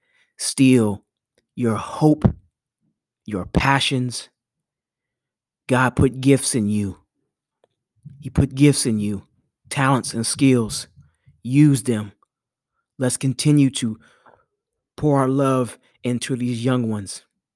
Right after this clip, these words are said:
Let's continue to show them that there is hope for tomorrow.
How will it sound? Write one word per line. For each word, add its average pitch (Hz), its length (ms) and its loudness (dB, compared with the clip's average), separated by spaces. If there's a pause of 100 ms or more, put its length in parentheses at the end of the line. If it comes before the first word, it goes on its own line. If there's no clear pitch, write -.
(280)
Let's 117 160 -6
continue 143 460 0
to 131 80 -2
show 139 340 4
them 110 240 -2
that 123 180 -2
there 139 220 6
is 151 240 6
hope 147 280 0
for 131 120 -2
tomorrow. 107 680 -4